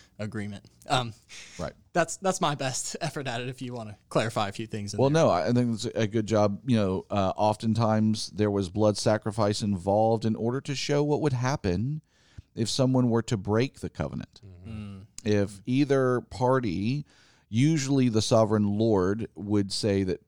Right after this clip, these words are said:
Speaker 2: uh, "You've got my protection." And the vassal, the one that was the lesser, would say,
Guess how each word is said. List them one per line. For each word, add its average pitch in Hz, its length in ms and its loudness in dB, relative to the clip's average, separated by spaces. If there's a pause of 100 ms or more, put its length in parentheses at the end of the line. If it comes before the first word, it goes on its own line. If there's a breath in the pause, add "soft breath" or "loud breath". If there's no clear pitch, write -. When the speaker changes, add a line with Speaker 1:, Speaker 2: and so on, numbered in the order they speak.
(100)
Speaker 2:
uh, 117 60 -2 (100)
"You've 139 300 0
got 147 180 6
my 123 200 4
protection." 104 1080 -4 (520)
And 113 200 4
the 113 80 6
vassal, 98 920 0
the 107 120 0
one 98 300 2
that 69 120 0
was 92 600 -4
the 98 160 -2
lesser, 95 720 0
would 101 180 -4
say, 98 380 0